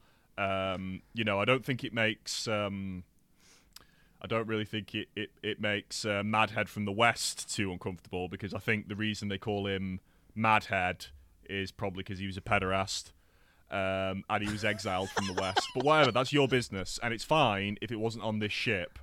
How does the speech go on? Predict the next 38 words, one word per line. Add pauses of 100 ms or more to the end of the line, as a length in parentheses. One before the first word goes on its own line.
I
mean,
we're
all
stuck
here
together. (760)
Um, (580)
and
also,
I
think
that
we
had
more
than
enough
lemons
and
limes, (340)
uh, (720)
you
know, (100)
last
I
checked,
so
I
find
it
hard
to
believe
that
Little
Bootlicker
was